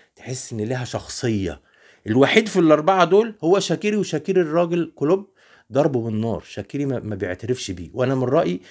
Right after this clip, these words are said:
والله شاكيري لو ي-، طبعًا هو بيلعب دلوقتي متبهدل، مفيش لياقة وفتنس وضايع خالص، مش قادر ياخد نفسه، لأنه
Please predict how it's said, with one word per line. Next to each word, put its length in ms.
والله 560
شاكيري 720
لو 340
ي-، 160
طبعًا 380
هو 120
بيلعب 300
دلوقتي 240
متبهدل، 600
مفيش 340
لياقة 340
وفتنس 560
وضايع 440
خالص، 220
مش 120
قادر 160
ياخد 260
نفسه، 300
لأنه 320